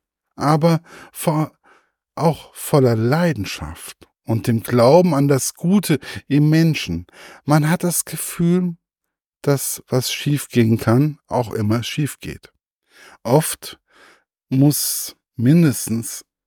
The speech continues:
musste ich mindestens einmal schmunzeln. Wie zum Beginn, als sie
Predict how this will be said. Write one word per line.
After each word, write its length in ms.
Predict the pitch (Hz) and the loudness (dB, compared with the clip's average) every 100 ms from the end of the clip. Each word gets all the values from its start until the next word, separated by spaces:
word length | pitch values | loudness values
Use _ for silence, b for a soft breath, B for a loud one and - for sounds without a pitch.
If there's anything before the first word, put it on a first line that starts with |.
| _ _ _ _ - | _ _ _ _ -6
musste 380 | 117 127 - | -4 -4 -4
ich 220 | 131 - 113 | -4 -4 0
mindestens 580 | 113 156 143 - 123 | 2 2 2 -4 -10
einmal 400 | - 104 107 113 | -6 -2 -2 -2
schmunzeln. 640 | - 113 117 113 - 139 - _ _ b b b b _ | -4 -2 -2 -4 -8 -12 -14 _ _ b b b b _
Wie 280 | 101 107 113 | -6 -6 -4
zum 280 | - 123 | 0 0
Beginn, 560 | 113 104 120 123 151 147 B B B _ | 0 -2 2 4 4 -2 B B B _
als 420 | 120 139 135 - | -2 -2 -2 -8
sie 400 | - 113 110 107 | -6 -4 -4 -6